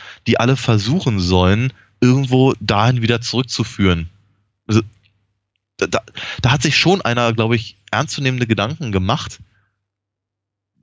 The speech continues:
wo, wo, wohin man gehen kann mit dem Material, mit dem Ausgangsmaterial, das man hat.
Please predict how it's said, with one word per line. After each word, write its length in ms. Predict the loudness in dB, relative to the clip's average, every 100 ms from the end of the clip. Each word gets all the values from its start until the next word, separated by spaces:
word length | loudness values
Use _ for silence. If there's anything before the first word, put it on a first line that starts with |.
| -16
wo, 300 | -6 -2 -2
wo, 220 | 2 0 0
wohin 580 | 2 4 6 4 0 -2
man 280 | -2 -2 0
gehen 340 | 2 2 0 -4
kann 480 | 0 2 2 -2 -2
mit 140 | 0
dem 140 | 0 0
Material, 420 | -2 0 0 0
mit 100 | 0
dem 80 | 0
Ausgangsmaterial, 800 | 0 0 -4 -2 -2 0 0
das 120 | 0 -2
man 140 | -2
hat. 220 | -2 -6